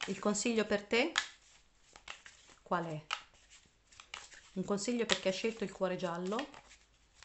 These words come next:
Cosa deve sapere qui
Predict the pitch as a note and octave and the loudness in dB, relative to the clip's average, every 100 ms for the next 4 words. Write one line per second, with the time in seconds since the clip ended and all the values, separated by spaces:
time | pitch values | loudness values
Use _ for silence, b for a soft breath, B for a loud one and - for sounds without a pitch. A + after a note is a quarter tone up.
0 | - - - - - - _ _ - - | -20 -20 -20 -20 -20 -20 _ _ -20 -12
1 | - - - - _ - F#3+ F#3 F3 E3+ | -12 -12 -18 -20 _ -2 0 0 -2 -6
2 | - - D#3+ D#3+ - | -6 -8 -10 -12 -12